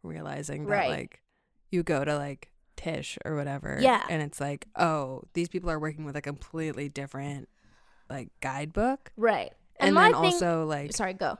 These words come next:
Speaker 1: it's just, like, having to, like, assimilate to that other
Speaker 2: Correct. Because I
Speaker 1: guidebook
Speaker 2: think
Speaker 1: instead of,
Speaker 2: for both
Speaker 1: instead of the
Speaker 2: you
Speaker 1: other
Speaker 2: and
Speaker 1: way around.
Speaker 2: I, it, exactly. For both you and I, it's like, "Oh, okay, well, now we're going to also learn about this, and that's, like, the way that it works. Like, now we're gonna be,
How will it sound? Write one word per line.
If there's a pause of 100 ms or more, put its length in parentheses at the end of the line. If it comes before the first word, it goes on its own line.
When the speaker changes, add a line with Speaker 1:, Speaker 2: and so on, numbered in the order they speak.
(460)
Speaker 1:
it's
just,
like,
having
to,
like,
assimilate
to
that
other
Speaker 2:
Correct. (320)
Because
I
Speaker 1:
guidebook
Speaker 2:
think
Speaker 1:
instead
of,
Speaker 2:
for
both
Speaker 1:
instead
of
the
Speaker 2:
you
Speaker 1:
other
Speaker 2:
and
Speaker 1:
way
around.
Speaker 2:
I,
it, (260)
exactly.
For
both
you
and
I,
it's
like,
"Oh,
okay,
well,
now
we're
going
to
also
learn
about
this,
and
that's,
like,
the
way
that
it
works.
Like,
now
we're
gonna
be,